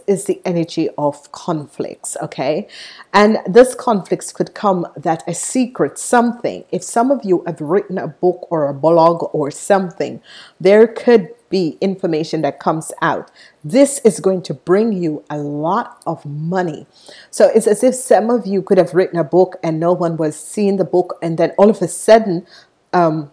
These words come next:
someone discovered the book and realized, "Oh my gosh, this book is absolutely, um, it has a lot of information that can help people." Then you have the energy of the tree,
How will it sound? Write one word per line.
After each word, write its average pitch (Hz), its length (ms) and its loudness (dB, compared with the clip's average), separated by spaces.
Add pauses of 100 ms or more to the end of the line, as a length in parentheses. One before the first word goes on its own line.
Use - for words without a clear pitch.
someone 233 400 0
discovered 202 580 0
the 170 80 -2
book 170 260 -2
and 165 180 -2
realized, 160 560 0 (280)
"Oh 196 300 6
my 165 200 -2
gosh, 147 340 -2
this 170 240 -2
book - 320 0
is - 260 -4
absolutely, 160 1300 0 (360)
um, 170 220 2
it 202 80 0
has 180 240 0
a 170 60 2
lot 151 180 6
of 151 120 -2
information 156 560 -6
that 107 160 -4
can - 160 -6
help 208 320 0
people." - 400 -2 (400)
Then 208 280 8
you 202 160 6
have 185 240 2
the - 180 0
energy 175 440 0
of 165 160 -4
the 180 100 4
tree, 214 640 -2